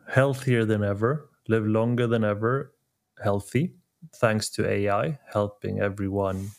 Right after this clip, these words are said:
live as close as healthy they can be,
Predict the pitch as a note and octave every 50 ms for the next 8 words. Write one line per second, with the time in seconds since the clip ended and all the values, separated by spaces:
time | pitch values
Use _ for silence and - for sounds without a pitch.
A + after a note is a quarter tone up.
0 | - - - - A2+ A2 G#2+ G#2 G#2 G#2 - - - A#2 G#2+ G#2 G#2 G#2 - -
1 | - - - - - - _ _ _ _ _ - - A#2 A2 G#2+ G2+ - - -
2 | G#2 G2+ G2 G2 - _ _ _ _ _ _ _ _ _ - - G#2 G#2 G2+ -
3 | - - G#2+ G2+ G2+ G#2 G2+ - G2+ G2 A2+ E3 -